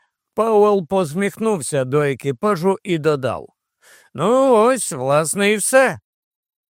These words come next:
"Семе", тихо промовив Дентон,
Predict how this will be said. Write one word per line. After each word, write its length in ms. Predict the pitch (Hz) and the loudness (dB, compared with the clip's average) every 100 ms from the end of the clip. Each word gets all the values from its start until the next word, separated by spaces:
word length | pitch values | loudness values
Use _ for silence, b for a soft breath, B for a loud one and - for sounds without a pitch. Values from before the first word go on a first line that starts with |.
| _ _ _ | _ _ _
"Семе", 760 | - 123 135 160 170 175 92 - _ _ _ | -10 -4 0 0 0 0 -4 -12 _ _ _
тихо 400 | - 120 - 123 | -6 -6 -4 -6
промовив 720 | 104 131 123 120 117 117 113 | -2 -2 -2 -2 -4 -4 -6
Дентон, 500 | 113 123 104 87 - | -4 -4 -4 -10 -14